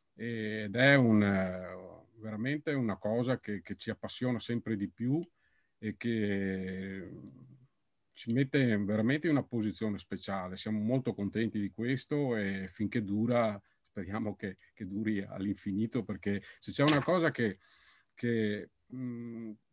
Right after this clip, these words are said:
non credo di essere una persona invidiosa io, però ho avuto una sincera forma di invidia per persone come Walter Rosenblum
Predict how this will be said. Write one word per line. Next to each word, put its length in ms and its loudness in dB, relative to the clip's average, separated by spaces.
non 180 0
credo 260 2
di 80 4
essere 240 0
una 80 -4
persona 340 -2
invidiosa 800 0
io, 320 -4
però 400 8
ho 120 4
avuto 580 6
una 200 2
sincera 880 6
forma 420 6
di 140 6
invidia 560 8
per 200 4
persone 520 4
come 240 6
Walter 400 2
Rosenblum 600 0